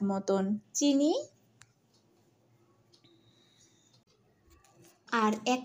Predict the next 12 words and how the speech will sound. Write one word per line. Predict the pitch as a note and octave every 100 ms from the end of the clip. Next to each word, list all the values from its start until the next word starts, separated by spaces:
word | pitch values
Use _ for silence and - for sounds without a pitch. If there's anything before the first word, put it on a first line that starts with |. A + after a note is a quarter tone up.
| -
কাপ | E4+ E4+ D4+
ময়দা, | C#4 C4 A#3 E4+
তবে | E4+ D4+ D4
যদি | D4+ D4 D4
প্রয়োজন | D#4 D#4 D#4 F#4 F#4 -
হয় | B3+ A3+ F#4+ -
তাহলে | A#3+ A#3+ B3 A#3+ A3+
আর | A#3+ B3
একটু | C4 - E4
দেব, | A#3+ F#3 F#3+ - - _ - _ _ _ - _
আর | G#3+ G3+ G3+
প্রয়োজন | B3 D4 D4+